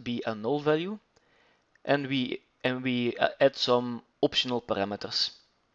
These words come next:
I added an identity parameter to column I D, one one. That means that the first row being created will be row one,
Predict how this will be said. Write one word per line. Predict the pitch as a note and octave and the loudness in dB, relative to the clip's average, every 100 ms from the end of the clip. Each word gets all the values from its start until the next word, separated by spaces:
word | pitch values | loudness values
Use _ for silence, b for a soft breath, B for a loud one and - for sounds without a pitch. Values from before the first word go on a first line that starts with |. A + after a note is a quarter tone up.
| _ _ _ - - | _ _ _ -14 0
I | A#2 A2+ | 4 6
added | A#2 A#2 | 6 2
an | A2+ - | -2 0
identity | A#2 A2 B2 C3+ D3+ | 2 2 0 -4 -6
parameter | D3 D3 E3 - G3+ - - | -2 0 -2 -6 -10 -14 -14
to | B2 | -4
column | A#2 A2+ - | -4 -2 0
I | G#2 | -2
D, | G2+ A#2 F3+ _ b b b b b b b - | -2 -8 -10 _ b b b b b b b 0
one | A#2+ A2+ | 2 4
one. | A2+ E3+ F#3 _ _ - | 4 2 -2 _ _ -2
That | B2 | -2
means | C3 C3 A#2+ | -2 -4 -2
that | A#2 - - - | -4 -6 -12 -10
the | B2 A#2+ A2+ - _ | -6 -4 -6 -10 _
first | - - D#3+ - | -10 -2 0 2
row | B2+ C#3 | 2 2
being | B2+ B2 B2 B2+ | 2 0 0 -4
created | - A2+ A2 D#3+ - - - - | -4 -2 0 0 -4 -8 -10 -6
will | A#2+ | -6
be | G#2+ A2+ - _ _ - | -4 -8 -12 _ _ -2
row | A#2 | 0
one, | F#2+ F#2+ D3+ | 2 2 0